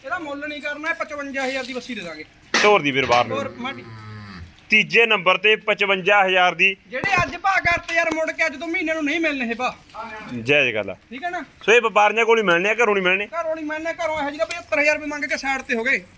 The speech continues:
Speaker 2: ਜਾਇਜ਼ ਗੱਲ ਆ।
Speaker 1: ਮੋਟਰਸਾਈਕਲ ਦੇ ਸਾਈਡ ਤੇ ਧੁੱਪੇ ਮੱਚ ਕੇ ਖੜੇ ਰਹੇ। ਮੈਂ ਕਿਹਾ ਚੱਲ ਦਲਾਲ ਨੂੰ ਕਹੀ ਗਿਆ, ਆ ਜਾ ਬਾਹਰ।
Speaker 2: ਠੀਕ ਹੈ। ਸੋ ਪਚਵੰਜਾ ਹਜ਼ਾਰ ਦੀ, ਪਹਿਲਾ ਸੂਆ ਸੂਈ ਵੀ।
Speaker 1: ਹਾਂ।
Speaker 2: ਦੁੱਧ ਚੱਲਣ ਦੀ ਐਵਰੇਜ ਜੀ?
Speaker 1: ਦੁੱਧ ਬਈ ਅਠਾਰਾਂ ਤੋਂ ਵੀਹ ਕਿਲੋ ਦੁੱਧ ਦਿਓ।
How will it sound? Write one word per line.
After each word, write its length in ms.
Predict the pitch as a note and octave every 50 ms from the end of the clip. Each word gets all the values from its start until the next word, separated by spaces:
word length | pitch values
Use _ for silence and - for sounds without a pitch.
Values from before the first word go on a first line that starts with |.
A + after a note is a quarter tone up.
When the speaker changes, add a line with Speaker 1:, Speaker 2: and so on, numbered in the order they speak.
| _ - D3
Speaker 2:
ਜਾਇਜ਼ 260 | C#3 D#3 D3+ C#3 B2+
ਗੱਲ 180 | A#2 A2 G#2 G2+
ਆ। 40 | F#2+ -
Speaker 1:
ਮੋਟਰਸਾਈਕਲ 360 | A3 B3+ C4+ - C4 C#4 C#4
ਦੇ 80 | C#4 C4
ਸਾਈਡ 240 | - C4+ C4+ C4
ਤੇ 60 | C4+ C4+
ਧੁੱਪੇ 260 | B3+ D4+ - C#4+ C4+
ਮੱਚ 240 | B3+ B3+ B3+ - B3+
ਕੇ 100 | B3+ A3+
ਖੜੇ 180 | G#3+ A#3+ C4+
ਰਹੇ। 140 | C4 B3 B3
ਮੈਂ 180 | B3+ C4 C4+ C4
ਕਿਹਾ 100 | C4+ C4
ਚੱਲ 80 | B3+ B3+ - G#3+
ਦਲਾਲ 260 | A3 A#3 B3 B3 B3
ਨੂੰ 80 | B3+ B3
ਕਹੀ 180 | B3 A#3 B3
ਗਿਆ, 100 | B3+ B3+
ਆ 140 | B3+ B3 A#3+
ਜਾ 100 | A#3 B3
ਬਾਹਰ। 280 | A#3 A#3+ B3+ C#4 C4 B3+ B3+ - - - B2 - -
Speaker 2:
ਠੀਕ 180 | D3 C3+ A#2+
ਹੈ। 120 | A#2+ G2+ - - - - - - - - - - - - - -
ਸੋ 140 | - G3 G#3
ਪਚਵੰਜਾ 580 | G#3 A3 G#3+ F#3+ G#3 G3+ G3+ G3 F3+ G#3+ G#3+ G3
ਹਜ਼ਾਰ 300 | G#3 G3 F#3+ F#3 F3+ F3
ਦੀ, 120 | F3+ G3+
ਪਹਿਲਾ 320 | F#3+ G#3 A3+ A#3+ C4 B3
ਸੂਆ 220 | G3 E3+ F3 F#3 F3+
ਸੂਈ 240 | E3 E3 D#3 C#3+ C#3+
ਵੀ। 160 | B2 A#2 G#2+ - - - -
Speaker 1:
ਹਾਂ। 200 | G3 G3 F#3+ F3+ - - -
Speaker 2:
ਦੁੱਧ 200 | C3 D#3 F#3+ G#3+
ਚੱਲਣ 300 | A#3 - A3 G#3 G#3 G#3
ਦੀ 120 | G#3 G#3 G#3
ਐਵਰੇਜ 320 | G#3 G#3 G3+ G3+ G#3 G3+
ਜੀ? 180 | F#3 G3+ G3 F#3 - _ -
Speaker 1:
ਦੁੱਧ 160 | A3 A#3+ A#3+ D4
ਬਈ 120 | C#4 F4
ਅਠਾਰਾਂ 300 | F4+ - B3+ C4 C4+ C4+
ਤੋਂ 100 | C4 C4+
ਵੀਹ 160 | A3 C#4 E4
ਕਿਲੋ 140 | E4 D4 C#4
ਦੁੱਧ 200 | C4 C#4 C4+ C4+
ਦਿਓ। 100 | G3+